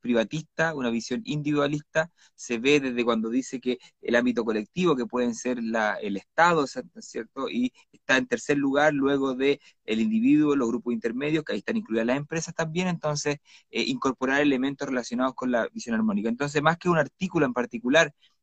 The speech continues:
que puede ser que ahora es el diecinueve octavo, que es el derecho a vivir un medio ambiente libre de contaminación, en primer lugar creemos que en los principios, un, un futuro eventual preámbulo de la Constitución, que no la tiene la actual, se incorpore el concepto de buen vivir con los,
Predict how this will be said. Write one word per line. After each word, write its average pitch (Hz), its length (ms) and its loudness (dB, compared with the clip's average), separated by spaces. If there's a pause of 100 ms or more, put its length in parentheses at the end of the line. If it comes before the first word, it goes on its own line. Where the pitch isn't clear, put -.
que 117 100 -8
puede 123 240 2
ser 123 260 -4
que 117 160 -2
ahora 120 220 4
es - 80 -6
el 113 80 -6
diecinueve 113 320 -2
octavo, 170 400 2
que 127 80 -2
es 120 140 -6
el 113 220 -6
derecho 120 300 -4
a - 20 -2
vivir 120 160 0
un 117 80 -2
medio 117 160 0
ambiente 117 300 -4
libre 120 180 -4
de - 40 -8
contaminación, 156 640 -4 (280)
en 127 120 -2
primer 139 220 2
lugar 165 280 4
creemos 151 320 2
que - 80 -2
en 131 80 6
los 120 120 -2
principios, 147 580 0
un, 127 160 -4
un 131 180 -4
futuro 139 380 6
eventual 127 380 0
preámbulo 151 540 4
de 139 60 2
la 135 80 2
Constitución, 131 460 -4
que 151 80 -8
no 135 80 -4
la 117 100 0
tiene 120 160 -4
la 147 80 0
actual, 190 380 2 (240)
se - 140 -2
incorpore 147 640 4
el 165 80 2
concepto 131 500 -2
de 127 80 0
buen 123 180 0
vivir 127 380 2 (200)
con 131 220 0
los, 127 160 6